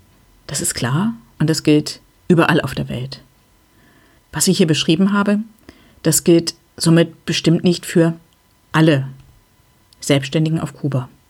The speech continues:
Und genauso wenig haben alle Menschen oder speziell auch alle Unternehmer hierzulande in puncto Haltung Nachholbedarf.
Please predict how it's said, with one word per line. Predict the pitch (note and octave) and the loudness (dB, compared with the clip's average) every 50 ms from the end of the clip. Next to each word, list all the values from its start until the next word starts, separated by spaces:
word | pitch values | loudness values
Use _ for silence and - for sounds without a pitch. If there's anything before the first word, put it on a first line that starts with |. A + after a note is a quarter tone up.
| _ _ _ _ _ _ _ _ _ _ _ _ _ _ _ _ _ _ _ _ - | _ _ _ _ _ _ _ _ _ _ _ _ _ _ _ _ _ _ _ _ 0
Und | D3+ D3+ C#3+ C#3 C3+ C3 C3 - - - - - _ _ _ - | 2 2 4 4 4 2 2 -2 -6 -10 -12 -16 _ _ _ -20
genauso | - - C3+ C3 D3 E3+ E3+ D#3+ | -12 -6 -4 0 2 2 4 4
wenig | E3 D#3+ D#3+ D#3 D3+ - | 4 2 2 0 -2 -2
haben | - D#3 D3+ - D3 C#3 - - _ _ _ _ - | -2 -2 0 0 -2 -4 -4 -10 _ _ _ _ -6
alle | - C3 C#3 D#3 E3+ F3 E3+ F3 F3 _ _ - - _ _ _ _ _ _ _ _ | -2 0 2 4 4 4 2 0 -4 _ _ -20 -20 _ _ _ _ _ _ _ _
Menschen | - C#3 D3+ D#3 D3+ - - D#3+ D#3 D3+ | -2 0 0 0 -2 -2 -4 -4 -4 -4
oder | - C#3 C3+ C3+ | -4 -4 -4 -4
speziell | C3+ - - C#3+ - - D#3+ D3+ | -6 -6 -6 -6 -2 -2 0 0
auch | C#3+ C3 - - _ | 0 -4 -6 -8 _
alle | - F#3 F3+ | 0 2 4
Unternehmer | F3+ - F3 F3 D#3+ D#3 D3+ D#3 D#3+ D#3+ D#3+ D#3+ E3 - _ _ _ _ _ _ _ | 4 4 2 2 2 2 2 2 2 2 2 0 -2 -6 _ _ _ _ _ _ _
hierzulande | - - F3+ E3+ E3+ - E3 D#3 D3+ D#3 D#3 D#3+ D#3 | 0 2 2 2 2 0 0 2 2 2 2 2 2
in | - - E3 | 0 -2 -2
puncto | - F3 D#3+ - D#3 C#3 - | -2 -4 -4 -2 -4 -4 -2
Haltung | C3+ D#3 C#3 E3+ D#3 D3 - - - _ | -2 0 0 0 -2 -2 -6 -10 -10 _
Nachholbedarf. | - C3+ C3+ - D3 C3+ C3+ B2+ - A#2+ B2 B2+ C3+ - - - | -6 -4 -2 -2 -2 -2 -2 -4 -6 -8 -10 -10 -12 -14 -18 -20